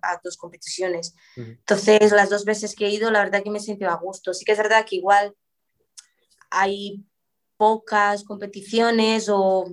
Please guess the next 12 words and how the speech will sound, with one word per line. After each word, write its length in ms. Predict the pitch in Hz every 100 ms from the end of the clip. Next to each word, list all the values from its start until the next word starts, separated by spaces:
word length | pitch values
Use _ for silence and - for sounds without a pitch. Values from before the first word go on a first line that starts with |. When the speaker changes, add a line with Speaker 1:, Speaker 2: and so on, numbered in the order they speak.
| 175 _
Speaker 1:
son, 320 | - 214 - _ -
hay, 220 | 226 247 240
o 80 | 240
igual 280 | 226 254
eso 160 | 392 440
también 240 | 440 466 254
es 160 | 196
bueno, 320 | 185 262 339
¿no? 160 | - 339
Porque 240 | 277 196
cada 220 | 180 196 202
persona 380 | 220 254 302